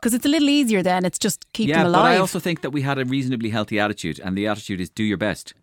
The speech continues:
Speaker 1: Yeah.
Speaker 2: And I don't think we were too prescriptive or really, we didn't read too many books. At least I didn't. Um, but, uh, Blonde may have tried to read books and stuff. But I,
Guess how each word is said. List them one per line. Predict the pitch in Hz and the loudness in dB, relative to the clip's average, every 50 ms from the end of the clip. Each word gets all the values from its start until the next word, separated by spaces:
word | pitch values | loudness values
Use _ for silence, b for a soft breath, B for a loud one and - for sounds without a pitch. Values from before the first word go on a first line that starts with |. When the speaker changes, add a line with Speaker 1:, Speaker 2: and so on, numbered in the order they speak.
| _ _ - | _ _ -10
Speaker 1:
Yeah. | - 196 175 - - _ _ _ _ _ - | -6 -6 -6 -6 -8 _ _ _ _ _ -6
Speaker 2:
And | - - | -4 -2
I | 107 | -2
don't | 123 135 | -2 -4
think | 135 123 117 | -4 -4 -4
we | 120 | -4
were | 110 101 | -4 -4
too | - - 113 | -4 -4 -6
prescriptive | - 104 - - 113 101 - - 85 73 - - - | -6 -6 -8 -6 -6 -6 -4 -4 -6 -6 -8 -10 -8
or | 95 87 85 | -6 -6 -4
really, | 82 95 92 87 85 82 _ _ - | -2 -2 -4 -4 -6 -10 _ _ -12
we | 107 92 | -12 -10
didn't | - 117 120 117 107 | -6 -6 -4 -4 -4
read | 110 110 95 - | -4 -6 -6 -6
too | - - 98 | -6 -6 -4
many | 92 90 87 80 | -2 -2 -2 -2
books. | 73 90 82 - - - _ _ _ | -4 -4 -6 -6 -10 -20 _ _ _
At | - | -16
least | 65 65 - 69 | -16 -12 -10 -8
I | 69 71 | -8 -8
didn't. | 71 69 - - - b b b b b b b b b | -8 -8 -10 -12 -14 b b b b b b b b b
Um, | b 85 82 80 78 78 76 76 71 71 73 76 - _ - | b -2 -2 0 0 -2 -2 -4 -4 -4 -6 -6 -10 _ -10
but, | - 90 85 - - - - | -6 -4 -4 -6 -6 -10 -8
uh, | 92 87 82 | -6 -6 -4
Blonde | 76 - 156 170 147 110 87 76 | -4 -2 -2 0 0 0 -2 -2
may | 78 78 | -2 -4
have | 76 71 | -4 -4
tried | - 85 76 71 | -4 -6 -6 -6
to | - 67 | -6 -8
read | 71 71 - | -8 -8 -8
books | - 69 67 - - | -8 -10 -10 -10 -12
and | 69 - | -12 -12
stuff. | - 73 65 - - | -10 -12 -12 -10 -6
But | - 95 90 - - - _ _ _ _ _ | -4 -2 -2 -2 -6 -12 _ _ _ _ _
I, | 95 92 76 76 | -12 -10 -10 -12